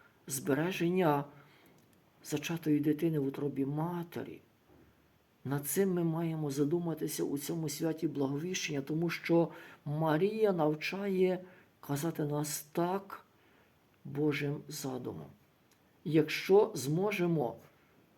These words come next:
підпорядковуючи своє життя Божій волі,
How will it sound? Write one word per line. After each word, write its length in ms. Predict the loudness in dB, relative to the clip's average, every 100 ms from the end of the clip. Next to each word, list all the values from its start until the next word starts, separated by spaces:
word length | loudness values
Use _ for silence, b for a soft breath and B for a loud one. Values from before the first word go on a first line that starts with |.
| _
підпорядковуючи 1120 | -6 -2 0 0 0 0 4 4 4 2 2
своє 360 | 2 0 2 2
життя 340 | 2 2 0
Божій 520 | 0 4 6 6 2 0
волі, 560 | 4 4 4 -2 -4